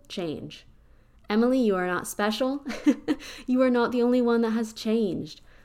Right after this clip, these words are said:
Just as I am having my own sort of spiritual awakening and really connecting with my sense of self,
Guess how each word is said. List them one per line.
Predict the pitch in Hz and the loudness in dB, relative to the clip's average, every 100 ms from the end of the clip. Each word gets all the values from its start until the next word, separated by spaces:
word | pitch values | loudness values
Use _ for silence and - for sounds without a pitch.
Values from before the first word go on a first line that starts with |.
| - - - | -20 -20 -14
Just | - 220 285 302 | 0 2 2 0
as | 277 | -4
I | 190 190 | -2 0
am | 214 | 0
having | 226 208 190 196 196 | 0 0 0 0 0
my | 190 - | -2 -4
own | 190 202 | -4 -2
sort | - 190 180 | 0 -2 -2
of | 175 | -4
spiritual | - 190 196 202 185 | -6 -6 -4 -4 0
awakening | 175 175 190 185 180 180 | 0 0 0 -2 -4 -4
and | - 170 165 165 | -6 -4 -4 -2
really | 185 196 | -2 -2
connecting | 190 185 175 185 180 | -4 -6 -8 -4 -4
with | 170 175 | -4 -4
my | 185 226 | -4 -4
sense | 220 185 165 165 | -4 -8 -6 -8
of | - | -10
self, | 160 151 170 | -8 -6 -8